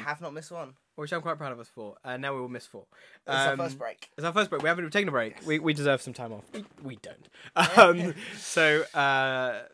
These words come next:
Speaker 1: thank you so much for listening. And thank you so much for your, um, support over the
Speaker 2: Yeah.
Speaker 1: last twenty episodes. It's been amazing. And we will, we'll come out with more. We're not done. This is
Speaker 2: Yes.
Speaker 1: series one. We're gonna do a second series, uh, hopefully with another twenty episodes. Um,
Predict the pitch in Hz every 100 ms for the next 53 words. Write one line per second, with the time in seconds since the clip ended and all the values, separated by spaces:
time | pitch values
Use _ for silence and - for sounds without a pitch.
0 | - 202 202 196 185 139 131 - 120 131
1 | 160 - 147 123 123 113 113 - 123 117
2 | 110 110 110 _ _ - 127 123 113 104
3 | 113 110 110 107 107 - 110 104 - 104
4 | 107 - 113 107 107 107 131 143 139 160
5 | 147 147 175 160 151 - 190 185 151 170
6 | 147 139 156 156 143 120 - 143 139 135
7 | 208 185 175 214 135 131 165 151 147 135
8 | 180 147 131 131 120 117 - - - -
9 | - 127 127 123 147 147 143 135 131 139
10 | 135 147 139 135 - 143 147 - - 127
11 | 127 123 127